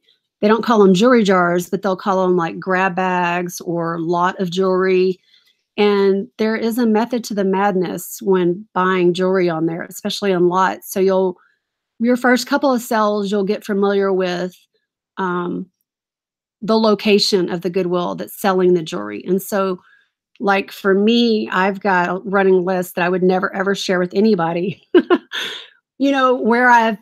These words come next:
actually found real gold from, right? Because, like, you just never know if Goodwill might be watching YouTube videos or something. I mean, you just, and you don't wanna tell your friends 'cause then they'll start buying lots from there too. And then you won't be getting the good stuff no more. So, but it's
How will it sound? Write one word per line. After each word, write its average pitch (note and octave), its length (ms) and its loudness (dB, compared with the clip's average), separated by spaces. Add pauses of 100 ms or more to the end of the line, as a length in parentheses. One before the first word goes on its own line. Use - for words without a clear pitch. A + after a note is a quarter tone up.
(140)
actually A3 400 0
found G3 360 0
real G#3 340 -4
gold F#3 380 -2
from, F3+ 520 -6
right? F#3 360 -4
Because, F#3 640 -2
like, F#3 380 -4
you D#4 100 -2
just D4 220 -2
never G#3+ 220 2
know G#3 320 2
if G3 180 -4
Goodwill G3+ 380 -2
might F#3+ 180 -4
be F#3+ 260 -4 (360)
watching G#3+ 560 2
YouTube B3+ 440 2
videos A3+ 720 0
or A3 60 -4
something. G#3+ 640 -2
I A3 60 -4
mean, G#3+ 180 0
you G#3+ 80 -4
just, A3+ 340 -8
and G3+ 160 -2 (360)
you C4+ 100 2
don't A3 240 2
wanna F#3+ 180 2
tell F#3+ 160 -4
your F3+ 120 -2
friends D4 520 0
'cause A3+ 140 -6
then A#3+ 200 0
they'll A3+ 160 2
start - 280 -4
buying F#3 260 2
lots F3+ 260 -4
from F3 140 -2
there E3+ 180 -2
too. D4 540 0 (340)
And G#3 140 -2
then C4+ 120 2
you D4+ 140 2
won't C#4+ 160 0
be A#3+ 120 0
getting A#3+ 160 -6
the B3 80 -2
good E4 180 0
stuff A#3 260 -4
no G#3 140 0
more. G#3+ 260 -6
So, A3 240 -8
but B3 160 -6
it's - 320 -10